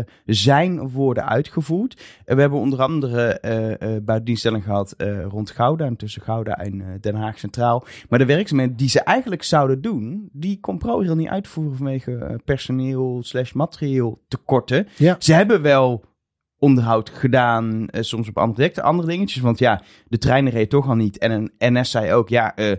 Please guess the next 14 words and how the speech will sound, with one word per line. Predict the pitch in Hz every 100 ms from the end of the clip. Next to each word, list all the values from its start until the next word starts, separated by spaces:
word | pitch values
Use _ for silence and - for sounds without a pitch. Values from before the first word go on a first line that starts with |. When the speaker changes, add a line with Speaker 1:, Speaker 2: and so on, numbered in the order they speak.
| - _ _
Speaker 1:
wij | - 120 131
hebben | 131 110 -
intussen | 123 117 120 - 117
de |
bussen | 110 127 120
besteld | 110 - 113 107 101
en | 113 113
het | 107
personeel, | - 117 - 117 123 123 110 104
eh, | 104 95 -
met | 113
vakantie | - 113 110 -
gestuurd, | - 110 104 101 -
eh, | - 107